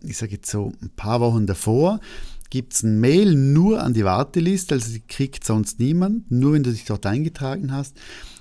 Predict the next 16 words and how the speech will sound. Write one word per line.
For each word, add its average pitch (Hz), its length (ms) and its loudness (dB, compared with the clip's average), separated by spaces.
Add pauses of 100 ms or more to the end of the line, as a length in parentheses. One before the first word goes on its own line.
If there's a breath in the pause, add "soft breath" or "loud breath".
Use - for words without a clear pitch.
mit - 160 -8
einem 110 140 -6
speziellen 113 580 2
Rabatt. 107 720 0
Und 120 400 -2
den 113 140 2
Rabatt 107 420 -2
gibt 131 220 -8
es 113 80 -4
auch 101 100 0
wirklich 131 320 -2
nur, 143 480 0 (240)
ja, 101 380 -4
zwei, 104 200 -2
drei 101 200 -2
Tage, 165 540 0